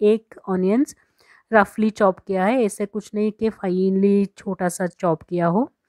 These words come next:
उसमें मैंने आधा कप बीन्स जो काट के रखा था वो डाला है। ये भिगोया हुआ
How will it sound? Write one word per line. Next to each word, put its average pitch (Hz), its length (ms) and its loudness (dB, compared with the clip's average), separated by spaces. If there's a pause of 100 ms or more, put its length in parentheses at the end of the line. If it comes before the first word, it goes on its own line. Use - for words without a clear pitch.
(420)
उसमें 226 360 2
मैंने 226 300 4
आधा 196 340 4
कप 226 300 -2 (220)
बीन्स 180 500 -2 (120)
जो 185 240 4
काट 151 320 0
के 180 100 -4
रखा 170 320 0
था 185 160 -4
वो 165 220 -2
डाला 170 360 2
है। 214 240 0 (640)
ये 220 180 8
भिगोया 190 500 4
हुआ 202 580 4